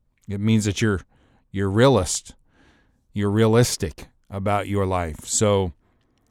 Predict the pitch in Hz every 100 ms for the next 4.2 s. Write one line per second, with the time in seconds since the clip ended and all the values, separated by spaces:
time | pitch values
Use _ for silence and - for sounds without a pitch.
0 | - _ - 110 120 117 117 113 - 127
1 | 127 101 104 95 85 - 107 95 85 -
2 | - 120 101 120 139 - 92 - 92 110
3 | 110 107 98 95 90 117 113 120 107 113
4 | 110 98